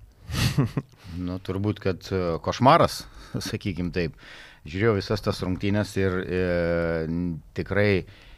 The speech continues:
Speaker 2: n-, tu negali sakyt, kad ten Juventus nepelnytai triuškino. Jie visas rungtynes pirmavo ir pirmavo beveik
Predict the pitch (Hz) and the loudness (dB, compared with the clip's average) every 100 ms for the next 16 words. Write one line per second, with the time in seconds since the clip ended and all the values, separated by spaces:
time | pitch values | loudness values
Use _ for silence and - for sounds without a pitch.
0 | - - - 82 80 78 64 65 62 50 | -20 -20 -12 -10 -8 -8 -10 -10 -10 -12
1 | 57 64 67 - - 101 95 90 104 - | -12 -12 -12 -14 -6 0 4 6 6 4
2 | 80 113 - 92 92 87 85 - - - | 4 4 4 2 6 6 6 2 -14 -20
3 | _ _ _ _ _ - - - _ 87 | _ _ _ _ _ -20 -20 -20 _ 0
4 | 87 107 95 80 - - - - - - | 6 6 6 -2 -4 -8 -12 -16 -10 0
5 | 98 101 95 85 143 98 80 85 82 - | 4 6 4 6 6 4 2 0 -4 -4
6 | 73 73 73 85 85 82 80 101 98 - | -8 -8 -8 -2 0 0 -2 -2 -2 2
7 | 87 139 98 - 78 76 117 85 76 - | 2 6 4 4 2 6 8 8 4 2
8 | 78 101 92 78 87 87 78 | 4 6 6 6 6 6 4